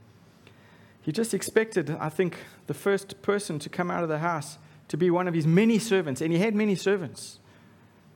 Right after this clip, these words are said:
I don't think he expected his daughter to come. But a couple of questions, I think, come to our mind at this time. And I hope you're troubled by this, because this is a difficult truth, isn't it?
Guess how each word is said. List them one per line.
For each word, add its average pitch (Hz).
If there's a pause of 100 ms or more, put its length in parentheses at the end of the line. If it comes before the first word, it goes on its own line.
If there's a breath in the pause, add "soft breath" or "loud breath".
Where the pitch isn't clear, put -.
(380)
I 131
don't 185
think 208
he 190
expected 180
his 139
daughter 190
to -
come. - (2500)
But 147
a 143
couple 226
of 185
questions, 139 (800 loud breath)
I -
think, 170
come 185
to 180
our 147
mind 170
at 175
this -
time. 131 (340 loud breath)
And 151
I 160
hope 220
you're 226
troubled 233
by 175
this, 143
because 170 (460 loud breath)
this 240
is 185
a 160
difficult 220
truth, 240
isn't 226
it? -